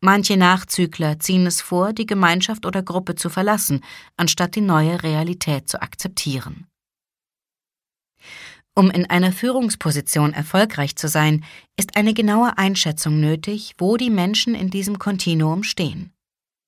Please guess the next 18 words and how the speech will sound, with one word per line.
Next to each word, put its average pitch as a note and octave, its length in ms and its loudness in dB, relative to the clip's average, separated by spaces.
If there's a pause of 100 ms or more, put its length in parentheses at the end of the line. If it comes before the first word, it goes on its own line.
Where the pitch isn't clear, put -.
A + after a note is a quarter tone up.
(400)
Durch D#3 240 2
Beziehungen F3+ 640 2
und C3 160 -10
Vertrauen D3+ 760 0
muss G3+ 260 -2
langsam F#3 500 2
eine D3 200 -4
Dynamik E3 540 0
aufgebaut D3 600 -4
werden, D3+ 360 2 (440)
denn G3 140 4
jede A#3 280 2
Gruppe A3 480 -4
spielt A#3+ 380 -2
im F3+ 160 0
Diffusionsprozess E3+ 1200 -4
eine G3+ 180 2
Schlüsselrolle. D3+ 720 -4